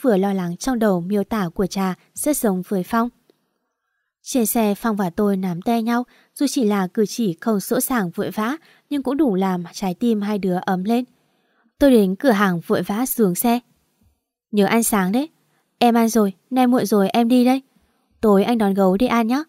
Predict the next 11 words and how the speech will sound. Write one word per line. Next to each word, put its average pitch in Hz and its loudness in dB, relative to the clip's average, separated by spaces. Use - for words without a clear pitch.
"Vâng." 233 4
Tôi 214 2
cười 185 2
vẫy 208 -2
tay. 240 0
Mẹ 240 2
Phong 208 0
gọi 214 0
cho 226 -2
mẹ 208 -2
Vân. 240 2